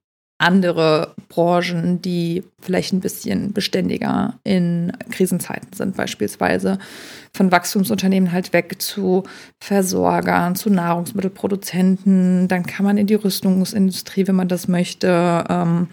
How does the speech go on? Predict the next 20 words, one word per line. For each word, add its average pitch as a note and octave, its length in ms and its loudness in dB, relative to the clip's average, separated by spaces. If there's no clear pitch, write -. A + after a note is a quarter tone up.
oder G3+ 380 6
eben G3+ 220 6
in G#3 80 6
die G#3 80 -2
Pharmaindustrie F3+ 1000 0
investieren. F#3 560 0
Das F3+ 100 -4
sind E3+ 160 -2
halt F3 160 -2
alles F#3 220 0
so - 80 -6
relativ F#3 400 -2
stabile, F#3+ 460 4
die G3 140 -6
dann F3+ 200 4
in F#3+ 120 2
Krisenzeiten F3+ 600 0
am E3 260 0
besser - 360 -8
laufen. - 480 -8